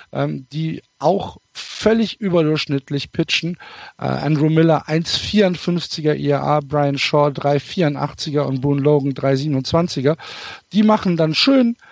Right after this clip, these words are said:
sechstes, siebtes, äh, und achtes Inning und als Closer kommt dann Cody Allen und, ähm, haut mit einem, äh, zwei einundsiebziger und einem, äh, eins null sechser Whip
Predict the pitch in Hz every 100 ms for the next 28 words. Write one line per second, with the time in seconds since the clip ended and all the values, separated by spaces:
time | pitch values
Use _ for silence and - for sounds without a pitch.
0 | - - - _ _ - 202 202 - 175
1 | 196 202 - 170 202 - 165 170 165 160
2 | 170 170 - 151 - 220 202 254 294 _
3 | _ _ _ - 165 175 - 147 - 240
4 | 240 160 196 214 202 175 - 208 170 190
5 | 165 185 240 - _ _ _ _ _ -
6 | 160 170 - 165 165 170 175 - _ _
7 | _ _ - 170 180 185 170 - 156 160
8 | 160 147 147 147 147 - - 165 160 156
9 | 160 165 151 - - 165 156 160 160 _
10 | _ _ _ _ 143 143 147 139 147 -
11 | 139 - - 147 170 156 139 127 151 -
12 | 147 127 151